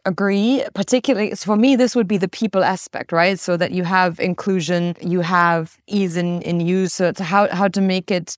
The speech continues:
the people-centric, human-centric experience work. I think there's also a bit of a performance element. So what I mean with, but with that is you need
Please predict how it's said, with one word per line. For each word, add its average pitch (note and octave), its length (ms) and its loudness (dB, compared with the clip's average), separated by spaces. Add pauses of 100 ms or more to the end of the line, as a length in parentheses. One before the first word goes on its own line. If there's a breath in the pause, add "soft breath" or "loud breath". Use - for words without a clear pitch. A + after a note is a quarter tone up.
(140)
the F#3 80 -2
people-centric, G#3+ 1000 0
human-centric G3 840 0
experience E3+ 720 -4
work. D#3+ 480 -2 (640 soft breath)
I F3+ 60 -2
think C4+ 300 0
there's G#3+ 380 -2 (320)
also A3 380 2
a G3 60 0
bit G3 180 0
of F#3 120 -4
a F3+ 60 -4
performance A3 720 -2
element. C4+ 640 0
So D#3+ 440 0 (180)
what F#3+ 200 0
I G3 60 2
mean A3+ 240 2
with, G3 160 0 (160)
but F3 140 -6
with F3+ 180 -4
that F#3 200 2
is F3+ 240 -6 (280)
you G#3+ 220 2
need C4 580 2